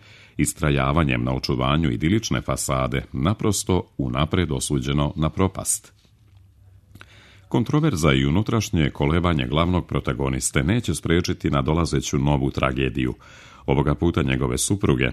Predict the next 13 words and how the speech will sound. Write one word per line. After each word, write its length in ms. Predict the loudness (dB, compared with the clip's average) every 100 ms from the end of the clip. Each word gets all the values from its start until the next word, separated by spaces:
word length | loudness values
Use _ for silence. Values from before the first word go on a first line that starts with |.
| -4 -4
direktno 500 | 0 0 0 0 2
uzrokovanu 560 | 0 0 0 0 2
njegovom 480 | 2 2 2 0 -2
spornom 500 | -2 0 2 2 0
odlukom, 480 | 2 0 0 -4 -4 -12 -20 -20 -20 -4
a 260 | -2 0 -2
pre 180 | 2 2
trenutka 600 | 2 -4 -2 0 0 -2
konačnog 720 | -2 0 0 -2 0 0 -2 -2
odustajanja 800 | 0 2 0 0 -2 0 2 0 0
i 140 | -4 -2
delimične 640 | 0 2 2 0 -2 -2
katarze, 680 | 0 0 0 0 0 -4